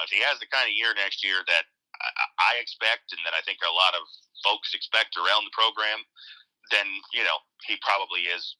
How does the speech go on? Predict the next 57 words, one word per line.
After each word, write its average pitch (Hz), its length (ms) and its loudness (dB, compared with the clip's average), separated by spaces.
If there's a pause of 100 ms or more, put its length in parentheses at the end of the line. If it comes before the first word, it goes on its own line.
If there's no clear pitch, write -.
done 95 160 2
after 78 240 -2
next 73 240 -4
year. 78 160 2 (560)
If - 160 4
he's 98 240 2
back 107 320 2
in, 92 140 -2 (320)
you 92 80 -4
know, 82 160 -2
twenty 101 260 -2
twenty-two, 104 480 0 (240)
it 90 140 -2 (100)
might 104 300 4
mean 92 180 4
that 85 140 2
he 87 180 0
didn't 85 240 -2
have 92 160 2
a 85 80 -16
very 85 300 2
good 85 180 -2
twenty 87 160 2
twenty-one. 73 480 -2 (560)
So 92 140 2
I'm, 82 160 2 (160)
I'm, 82 160 2 (160)
you 92 100 0
know, 73 140 0 (180)
be 131 80 2
a - 80 -8
good 131 160 -2
problem 113 380 2
to - 80 -6 (100)
have 98 160 2
in 101 80 -4
a 98 80 -10
way. 101 300 -2 (600)
If 95 160 0
he 92 220 0
has 92 420 0
the, 92 140 -2 (140)
the 87 180 -4
really 104 180 4
good 95 160 0
season 98 440 2
and 82 160 -6
we 107 100 4
have 98 100 2
a 92 100 0
really 98 220 -2
good 92 140 -4
season 92 360 -2
and 85 120 -4
he 95 100 6
goes 92 200 2 (100)
pro, 95 320 2